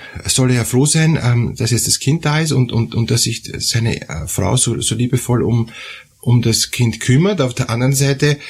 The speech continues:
möchte ein guter Vater sein, möchte sie unterstützen, aber, äh, was ist mit seinen Bedürfnissen? Und viele Männer sind dann eben in, in der Phase, äh,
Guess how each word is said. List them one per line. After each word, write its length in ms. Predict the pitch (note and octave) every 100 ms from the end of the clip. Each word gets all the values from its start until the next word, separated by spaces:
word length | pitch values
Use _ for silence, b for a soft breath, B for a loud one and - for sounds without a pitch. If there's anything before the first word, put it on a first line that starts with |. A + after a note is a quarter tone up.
| B B -
möchte 360 | - A#2+ A#2+
ein 60 | A#2+
guter 220 | B2 A#2
Vater 280 | G#2+ G2+ C#3
sein, 240 | C3 C3+
möchte 220 | B2 A#2+ -
sie 60 |
unterstützen, 680 | A#2 G#2+ - D3 D3 A3+ A3+ B B -
aber, 640 | A2 B2+ C#3 - - -
äh, 180 | A#1+ C2
was 220 | A#2+ A2+
ist 120 | B2+
mit 140 | B2+ B2
seinen 240 | A2+ A#2
Bedürfnissen? 680 | A2+ - A#2+ - G2 - D#2+ - _ _ _ _ _ _ _ - _ _ - -
Und 140 | G2+
viele 220 | F#2 C3+ C3
Männer 340 | A#2 C3 C3 B B B B
sind 280 | - - C3
dann 120 | B2+
eben 300 | E2+ A#2+ A#2+ -
in, 220 | - A#2+
in 180 | A#2+ A#2
der 180 | A2+
Phase, 520 | B2 A2 A2+ A#2+ B2+ A#2+ _ _ -
äh, 360 | A2 A2 A2